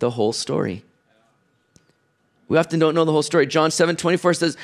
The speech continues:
"Do not judge according to appearance, but judge with righteous judgment." And what do we do oftentimes? We see something and we're quick to make a judgment call. And yet we don't even know what's really going on.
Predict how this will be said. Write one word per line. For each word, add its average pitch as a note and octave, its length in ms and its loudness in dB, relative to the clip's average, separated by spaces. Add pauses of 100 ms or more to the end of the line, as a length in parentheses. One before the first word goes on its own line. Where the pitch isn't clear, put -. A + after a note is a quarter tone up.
(200)
"Do A3 160 4
not C#4 240 4
judge B3+ 380 4
according G#3+ 360 4
to G#3+ 40 8
appearance, G#3 840 0 (840)
but - 100 -2
judge D3+ 220 2
with D3+ 100 -2
righteous C3 360 0
judgment." G#2+ 420 -4 (300)
And F3+ 160 2
what A3 80 6
do A#3+ 80 4
we A#3+ 80 2
do G#3+ 160 4
oftentimes? G3 560 2 (160)
We D#3+ 120 4
see C4 240 4
something A3+ 460 2 (160)
and E3 180 2
we're G#3 140 4
quick A#3+ 380 0
to F#3 80 -2
make G3 220 0
a F#3 40 0
judgment C#3+ 460 0
call. F2+ 280 -4 (1120)
And D3 140 2
yet D#3+ 160 0
we E3+ 100 4
don't F3+ 140 2
even D#3+ 180 0
know D3+ 140 2
what's C#3+ 220 -2
really C3 200 2
going A#2+ 320 -2
on. G2+ 240 -6